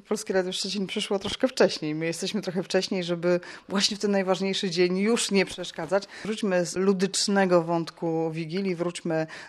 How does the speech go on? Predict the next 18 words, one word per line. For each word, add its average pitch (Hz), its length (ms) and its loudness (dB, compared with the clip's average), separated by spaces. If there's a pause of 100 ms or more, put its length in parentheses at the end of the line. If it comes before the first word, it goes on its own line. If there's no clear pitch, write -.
do 180 60 0
tego 170 460 0
poważnego. 208 840 2
Wigilię 175 580 0
oczywiście 165 580 -4 (280)
też 190 160 0
jest 185 120 -2
nabożeństwo 175 680 -2
i 165 320 -2
w - 60 -18
pierwszy, 190 440 2
i 180 80 -2
w 170 80 -6
drugi 175 280 -2
dzień 170 200 0
świąt 175 360 -2 (560)
także 165 320 -2
są 185 540 -4